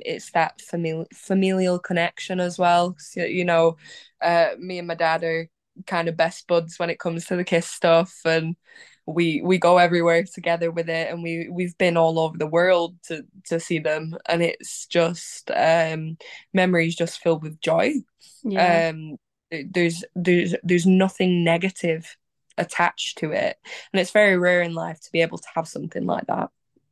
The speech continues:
Speaker 2: Yeah, yeah. It's interesting you say that, 'cause I have exactly the same thing, like, exactly the same thing with my dad and Iron Maiden. So, but
Speaker 1: Awesome.
Speaker 2: we've, we've only seen
Speaker 1: Uh,
Speaker 2: Iron Maiden three times together, so <laughs> or four.
Speaker 1: Oh.
Speaker 2: I think it's four
Speaker 1: Cool.
Speaker 2: now.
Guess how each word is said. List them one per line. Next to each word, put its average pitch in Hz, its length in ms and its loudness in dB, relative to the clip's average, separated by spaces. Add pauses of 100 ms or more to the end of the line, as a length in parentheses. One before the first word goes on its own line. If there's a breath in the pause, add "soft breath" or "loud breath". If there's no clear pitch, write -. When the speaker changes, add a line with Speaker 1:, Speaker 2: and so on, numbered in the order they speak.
Speaker 2:
Yeah, 175 400 -2 (160)
yeah. 190 240 -6
It's 202 200 -4
interesting 240 360 2
you 196 80 -4
say 202 160 -2
that, 190 180 -4
'cause 190 100 -8
I 196 100 0
have 190 180 -2
exactly 180 560 -4
the 175 100 -8
same 170 300 -6
thing, 165 240 -6
like, - 160 -12
exactly 196 840 -4
the 185 100 -6
same 180 260 -12
thing 180 320 -12 (260 soft breath)
with 170 280 -4
my 185 120 -4
dad 180 380 -4
and 190 460 -10
Iron 175 280 -6
Maiden. 180 400 -6 (480)
So, 190 500 -8 (420)
but 165 120 8
Speaker 1:
Awesome. 170 300 2
Speaker 2:
we've, 196 160 -10
we've 214 220 2
only 185 200 0
seen 190 160 -6
Speaker 1:
Uh, 185 40 0
Speaker 2:
Iron 170 200 -2
Maiden 170 240 -4
three 185 220 -4
times 180 300 -8
together, 202 380 -10
so - 140 -12
<laughs> - 1300 -10
or 220 100 0
four. 196 400 0
Speaker 1:
Oh. 208 260 -4
Speaker 2:
I 202 140 0
think 302 160 4
it's 262 120 -2
four 285 180 0
Speaker 1:
Cool. 233 60 0
Speaker 2:
now. 170 260 -6